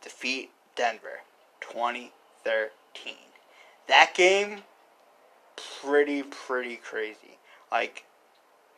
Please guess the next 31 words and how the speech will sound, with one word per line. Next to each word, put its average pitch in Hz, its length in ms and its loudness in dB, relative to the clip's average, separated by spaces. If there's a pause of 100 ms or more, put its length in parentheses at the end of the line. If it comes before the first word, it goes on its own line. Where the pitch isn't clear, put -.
(640)
even, 147 560 -8
even 147 460 -2
when 143 120 2
I 135 100 4
was 123 100 -2
watching 123 320 0
the 117 60 -8
game, 113 380 -14 (220)
I 117 120 2
had 113 180 -2
no 113 180 -2
idea 113 380 -6
that 110 200 -4
the 110 60 -18
Patriots 107 560 -12 (640)
would - 80 -20
come 117 160 -2
back. 110 300 -6
And, 139 180 0 (120)
and 151 100 6
obviously 160 420 10
this 139 240 2
is 127 80 -12 (120)
before 123 360 2
twenty 127 320 -2
to 120 140 -16
three, 131 300 -2
so, 117 300 0 (460)
you 123 80 -12
know, 110 340 0 (460)
as, 123 240 -2